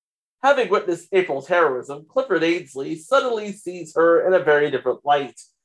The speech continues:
He falls head over heels in love with her, giving April a rare opportunity to be treated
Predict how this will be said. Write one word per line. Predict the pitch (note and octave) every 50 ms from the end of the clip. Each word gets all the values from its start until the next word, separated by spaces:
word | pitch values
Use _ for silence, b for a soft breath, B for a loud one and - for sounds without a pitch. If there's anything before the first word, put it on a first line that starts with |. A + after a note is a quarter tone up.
| _ _ _ _
He | - F3+
falls | F3+ F#3 E3 D#3 C#3+ - -
head | - F#3 G3+ A3+
over | A#3 A3+ A3+ A3 G#3+
heels | F#3 G3+ G3 F#3+ F#3 E3+ D#3+
in | F3 E3 D#3+ E3+
love | G3+ A#3+ C4 - F3+
with | D3+ - -
her, | C#3 C#3 C#3+ D3 C#3+ _ _ _ _ _
giving | _ E3+ D#3+ D#3+ D3+ E3
April | F3 F#3 F3+ G3+ F#3 E3
a | C#3+ C#3
rare | D3+ E3 F3+ G3 G3+
opportunity | G#3 A3 G3+ A3+ G3 - F3+ D3+ C#3+ D3+ D3+ D3+ D#3 D#3 D#3
to | E3
be | D#3+ E3 E3+ E3
treated | E3 - - A3 A3+ A3 E3 C#3+ C#3 D3 D#3 F3 F#3+